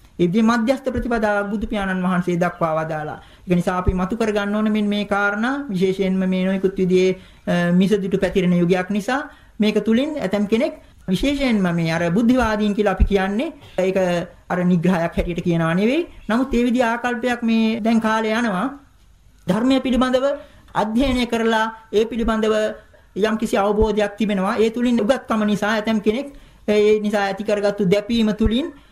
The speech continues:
මේ ශාසනය පිළිබඳ සම්පූර්ණ අයිතිය Tamanට අයිති කියලා හිතෙනවා. නෑ පින්වතුනි මේ ශාසනය ත්‍රිවිධාකාරයි. පරියත්ති, පටිපත්ති, පටිවේද කියලා තුන් ආකාර ශාසනයක්. පරියත්තිය විතරක් තිබුණා නම් අන්න ඒ උගතුන් ගත්තු මතය හරි.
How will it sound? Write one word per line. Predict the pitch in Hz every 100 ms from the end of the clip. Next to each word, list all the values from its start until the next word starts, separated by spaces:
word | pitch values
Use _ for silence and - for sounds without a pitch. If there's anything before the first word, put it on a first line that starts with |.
| -
මේ | 208 254
ශාසනය | 254 254 247 247 240
පිළිබඳ | 233 233 233 226
සම්පූර්ණ | 233 240 233 240 226
අයිතිය | 220 220 220
Tamanට | 214 214 214
අයිති | 208 208 202
කියලා | 196 196
හිතෙනවා. | 196 185 180 170 - -
නෑ | 180 208
පින්වතුනි | 226 233 226 214
මේ | 202 214
ශාසනය | 180 220 226 226 - -
ත්‍රිවිධාකාරයි. | - 214 285 214 185 156 147 143 131 - - - -
පරියත්ති, | 165 220 269 262 -
පටිපත්ති, | 269 220 233 247 240 247
පටිවේද | 226 214 254 240 220 208
කියලා | 202 196 208 226 - _
තුන් | - 277 285
ආකාර | 240 202 190 175
ශාසනයක්. | 175 156 156 156 143
පරියත්තිය | 214 247 277 269 269
විතරක් | 226 294 294 -
තිබුණා | 277 269 247 247
නම් | 240
අන්න | 233
ඒ | 233 226
උගතුන් | 220 226 226 208
ගත්තු | 196 196
මතය | 190 180 190
හරි. | 214 269